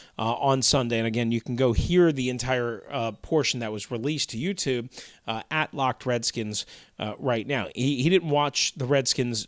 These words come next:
win in Miami on Sunday, and I wouldn't have either. Uh, people are shocked by this. I have no idea why, uh, two awful teams,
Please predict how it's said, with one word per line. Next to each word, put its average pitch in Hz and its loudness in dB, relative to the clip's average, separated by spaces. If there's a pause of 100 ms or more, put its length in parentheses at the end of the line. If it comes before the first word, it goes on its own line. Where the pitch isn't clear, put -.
win 131 4
in 131 0
Miami 120 -2
on 113 -4
Sunday, 131 2
and 110 -6 (140)
I 151 6
wouldn't 123 0
have 107 -6
either. 92 -8 (640)
Uh, 113 -4
people 175 10
are 101 -2
shocked - 0
by 185 6
this. 190 -2
I 117 0
have 113 -2
no 127 4
idea 131 2
why, 110 -2 (440)
uh, 98 -10
two 165 2 (340)
awful 165 6
teams, 104 -2